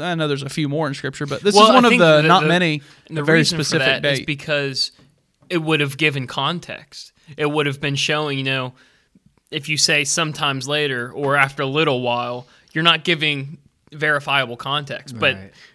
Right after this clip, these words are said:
Speaker 2: by doing this, by saying "twelve months later," after giving a date of this, you know, scholars could sit down and say,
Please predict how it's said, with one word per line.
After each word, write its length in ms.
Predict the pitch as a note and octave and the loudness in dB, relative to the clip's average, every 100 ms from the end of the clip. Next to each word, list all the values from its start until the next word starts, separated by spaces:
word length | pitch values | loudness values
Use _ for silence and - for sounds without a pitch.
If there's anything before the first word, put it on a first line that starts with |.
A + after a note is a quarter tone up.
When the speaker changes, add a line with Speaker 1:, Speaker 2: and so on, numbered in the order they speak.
| _ _ | _ _
Speaker 2:
by 240 | C#3+ C#3 | 0 0
doing 380 | C3 D3 F#3 E3+ | 2 -4 -4 -4
this, 100 | B2 | -6
by 120 | B2+ | -8
saying 180 | A#2+ C3+ | -6 -8
"twelve 300 | B2+ D3+ D3 | -6 -2 -2
months 240 | C#3 C3+ C#3 | -2 -6 -6
later," 340 | D3 C#3+ A#2 | -4 -4 -4
after 280 | A#2+ - C#3 | -8 -8 -14
giving 480 | E3+ C#3+ E3 D#3 B2+ | -12 -2 0 0 -8
a 60 | |
date 340 | A#2 C3 D#3+ C3 | -4 -2 0 -2
of 120 | A#2 | -8
this, 340 | A2+ A2+ - - - _ | -12 -10 -12 -12 -18 _
you 80 | B2+ | -6
know, 240 | B2+ A#2 - | -4 -4 -10
scholars 520 | - - D3 D3 D3 - | -6 -4 -2 -2 -2 -4
could 160 | C#3 | -8
sit 120 | - B2+ | -8 -6
down 180 | C#3+ | -4
and 100 | D3 | -4
say, 180 | C#3 B2 | -8 -10